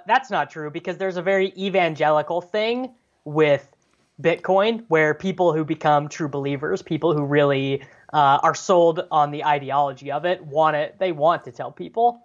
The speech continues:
Uh, it's, it's, it's the same as anything else that you get really interested or invested in. Like, it, that's a very human, um, reaction. That's a very, it's a very human thing to get excited about something, to care about something,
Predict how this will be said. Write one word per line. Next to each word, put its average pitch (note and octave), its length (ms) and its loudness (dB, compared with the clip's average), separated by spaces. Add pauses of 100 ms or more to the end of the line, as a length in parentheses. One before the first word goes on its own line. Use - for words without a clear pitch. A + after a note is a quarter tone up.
Uh, D3 280 4
it's, E3 180 -10
it's, F#3 240 -4
it's G#3+ 200 -2
the A3+ 120 -6
same A#3 200 2
as G#3 80 0
anything F#3+ 300 2
else F#3 200 2
that C#3+ 100 -8
you C#3 160 -10
get C3+ 320 -4 (280)
really D3 300 2
interested C#3+ 460 -4
or E3 200 4
invested C3+ 440 -4
in. G3 160 -2
Like, G3 240 0
it, F3+ 280 2
that's F#3+ 280 0
a G3 40 0
very E3 300 -4
human, D3+ 640 -6 (440)
um, B2+ 520 -2 (140)
reaction. C#3 720 -2
That's D3+ 200 0
a D3 40 -2
very, D3+ 320 0
it's D#3+ 140 -6
a D#3+ 40 -8
very D3+ 180 -2
human C#3+ 280 -6
thing C3 280 -2
to B2+ 100 -10
get C3+ 160 -2
excited E3+ 420 2
about G3+ 240 0
something, D#3+ 240 0
to C3+ 80 -8
care C#3 220 -4
about C#3 240 -2
something, G3+ 420 -2